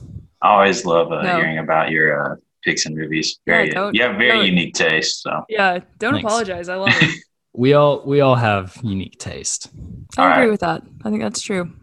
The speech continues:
Speaker 2: All right.
Speaker 1: Are we jumping into the top five now?
Speaker 2: Yes. Are this, are we gonna do round robin this way?
Speaker 3: Yes,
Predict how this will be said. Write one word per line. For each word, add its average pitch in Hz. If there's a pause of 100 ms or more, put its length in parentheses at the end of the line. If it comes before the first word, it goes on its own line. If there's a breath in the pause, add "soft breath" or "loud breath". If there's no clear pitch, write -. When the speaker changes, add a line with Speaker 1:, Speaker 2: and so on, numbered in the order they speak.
(140)
Speaker 2:
All -
right. 180
Speaker 1:
Are 104
we 101
jumping 110
into 98
the 85
top 82
five 71
now? -
Speaker 2:
Yes. 190
Are 208
this, 240
are 202
we 226
gonna 233
do 220
round 202
robin 196
this 190
way? 202
Speaker 3:
Yes, 101